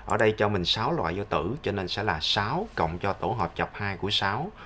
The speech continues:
là ra được hai mươi mốt loại cử sen trên cặp nhiễm sắc thể thường này. Trên vùng không tương đồng của nhiễm sắc thể X, xét sen ba và sen bốn. Và đề cũng không cho mình biết số lượng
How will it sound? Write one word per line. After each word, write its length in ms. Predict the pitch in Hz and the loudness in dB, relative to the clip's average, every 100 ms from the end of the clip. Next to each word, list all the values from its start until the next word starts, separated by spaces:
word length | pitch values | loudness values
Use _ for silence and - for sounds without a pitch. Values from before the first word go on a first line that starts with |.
| - | -4
là 140 | 82 | -2
ra 180 | 85 92 | 2 2
được 240 | 90 87 - | 2 0 -2
hai 240 | 107 107 | -2 0
mươi 160 | 107 110 | 0 0
mốt 180 | 135 160 - | 2 0 -2
loại 240 | 87 78 | 0 0
cử 160 | 76 92 | -2 -4
sen 300 | 104 107 98 - | -2 -2 -2 -4
trên 140 | 101 | -4
cặp 240 | 92 87 87 | 0 -2 -2
nhiễm 120 | 82 | -2
sắc 160 | - | -2
thể 120 | 82 85 | -2 -2
thường 200 | 90 87 | -2 -2
này. 120 | 82 - - - - - - - - - - - - - - - - - - - - - - - - - - | -2 -6 -20 -20 -20 -20 -20 -20 -20 -20 -20 -20 -20 -20 -20 -20 -20 -20 -20 -20 -20 -20 -20 -20 -20 -16 6
Trên 200 | 135 135 | 6 6
vùng 380 | 123 117 104 95 | 4 4 4 0
không 380 | - 151 156 | 0 2 2
tương 260 | 151 147 131 | 4 4 6
đồng 260 | 120 95 87 | 6 4 4
của 100 | 107 | 2
nhiễm 180 | 117 | 2
sắc 180 | 98 156 - | 0 -2 -2
thể 160 | 92 - 208 | 0 2 0
X, 120 | - - - - - - - | -2 -12 -20 -20 -20 -10 -2
xét 340 | - 165 190 | 2 2 2
sen 280 | - 120 120 | 0 0 4
ba 260 | 117 120 | 6 6
và 140 | 117 92 | 4 0
sen 220 | - 110 | 0 2
bốn. 200 | 110 135 - - - - - - - - - - - - - - - - - - - - - | 2 2 -4 -14 -20 -20 -20 -20 -20 -18 -20 -20 -20 -20 -20 -20 -18 -20 -20 -20 -18 -6 6
Và 140 | 117 | 8
đề 200 | 117 113 | 8 6
cũng 180 | 107 147 | 6 0
không 220 | 156 135 | 0 2
cho 180 | 135 131 | 2 2
mình 220 | 120 101 | 2 0
biết 240 | 139 214 | 0 0
số 440 | - - 151 156 208 | 0 0 4 4 4
lượng 420 | 175 98 85 98 | 6 4 4 -2